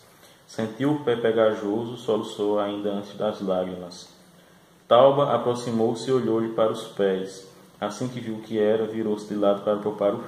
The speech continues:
filho. Mas agora era tarde, pelo menos para ela. Condenaram-se com aquela imagem, amaldiçoaram-se para sempre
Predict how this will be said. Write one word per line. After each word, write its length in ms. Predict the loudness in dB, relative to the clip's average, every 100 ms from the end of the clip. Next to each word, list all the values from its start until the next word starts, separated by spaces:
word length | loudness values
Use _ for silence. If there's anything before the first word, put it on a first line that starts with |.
| -8
filho. 340 | -4 -4 -6 -12 -18 -20 -20 -10
Mas 220 | -4 0 2
agora 260 | 6 6
era 120 | 4 0
tarde, 420 | 2 2 2 -4
pelo 140 | -4
menos 220 | -4 -6 -4
para 240 | 0 2
ela. 380 | 2 2 0 -6 -12 -18 -20 -20
Condenaram-se 680 | -10 -2 0 4 6 4 0
com 100 | -4
aquela 240 | -2 0 0
imagem, 500 | 0 0 0 -2 -4
amaldiçoaram-se 840 | -4 -6 -4 0 4 4 0 -4
para 240 | 0 2
sempre 580 | 0 -4 -4 -4 -6 -12